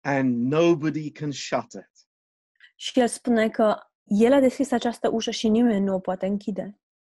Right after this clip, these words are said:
Speaker 1: Now, I, I want to jump for joy and say,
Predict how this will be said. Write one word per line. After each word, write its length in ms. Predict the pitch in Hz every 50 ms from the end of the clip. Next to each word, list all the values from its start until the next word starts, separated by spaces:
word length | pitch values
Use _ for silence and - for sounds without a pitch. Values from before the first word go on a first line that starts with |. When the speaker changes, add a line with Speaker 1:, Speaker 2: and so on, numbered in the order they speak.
| _ _ -
Speaker 1:
Now, 280 | 180 170 151 135 - - _ _ _ _
I, 640 | - - - - - - - 180 - - 143 - -
I 40 | 180
want 300 | 175 170 175 180 180 180
to 300 | 185 180 147 135 156 165
jump 220 | 170 180 160 - _ _
for 140 | _ 175 170 147
joy 440 | 156 165 160 143 127 98 87 82 _ _ _ _ _ _ _ _
and 120 | 156 151
say, 300 | 147 - - 165 147 135